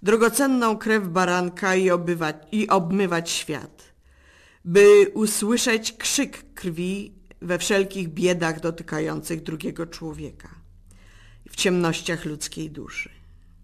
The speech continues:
Wraz z końcem lipca nie powinno ustać nasze nabożeństwo na najdroższej krwi. Zachowajmy je żywe w naszym sercu. Niech krew Chrystusa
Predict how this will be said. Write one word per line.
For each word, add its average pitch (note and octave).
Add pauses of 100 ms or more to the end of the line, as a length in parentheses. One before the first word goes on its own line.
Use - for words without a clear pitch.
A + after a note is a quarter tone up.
(880)
Wraz A3
z -
końcem D4
lipca G3+ (160)
nie G#3+
powinno A#3
ustać E3
nasze E3+
nabożeństwo F#3+
na G#3
najdroższej F#3
krwi. D#3+ (880)
Zachowajmy G3+
je G#3 (100)
żywe G#3+
w G#3+
naszym G3+
sercu. E3+ (1900)
Niech G3
krew A3
Chrystusa G#3